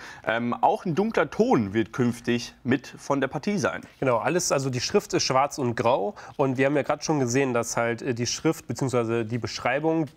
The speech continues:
Speaker 2: der Titel von den einzelnen Videos, äh, dann ein bisschen kürzer quasi aussieht. Ähm, ja, das Profilbild ist rund vom jeweiligen, äh, Creator.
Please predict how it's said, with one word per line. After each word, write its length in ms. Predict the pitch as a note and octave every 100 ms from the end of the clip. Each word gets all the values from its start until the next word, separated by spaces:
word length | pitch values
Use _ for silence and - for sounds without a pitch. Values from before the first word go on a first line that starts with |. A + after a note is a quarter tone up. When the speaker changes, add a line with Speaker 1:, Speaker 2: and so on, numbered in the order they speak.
| -
Speaker 2:
der 140 | G#2+
Titel 340 | - D#3+ G#3 G3
von 160 | E3+
den 140 | D3+ D3
einzelnen 420 | C#3+ C#3 C3 B2
Videos, 440 | C#3 C#3 C3+ - - - -
äh, 120 | A#2+
dann 220 | B2 B2+
ein 140 | C3+ B2+
bisschen 400 | E3 - D3+ C3
kürzer 640 | F3 F3+ F3+ E3+ D#3 D3+
quasi 420 | - B2 B2+ C#3
aussieht. 480 | A2+ B2+ C3+ C#3 C3 - - -
Ähm, 340 | B2 A#2+ A#2+
ja, 280 | A#2+ A#2 F#2+ - -
das 140 | B2+
Profilbild 540 | - C3+ F#3+ F3+ D#3 D3+
ist 200 | C3+ A#2
rund 280 | F#3 A3+
vom 260 | - F3 E3+
jeweiligen, 540 | D#3+ D#3+ D#3+ E3 D#3
äh, 240 | D#3 C3+ B2+
Creator. 640 | - C#3+ D3+ C3+ C#3 C#3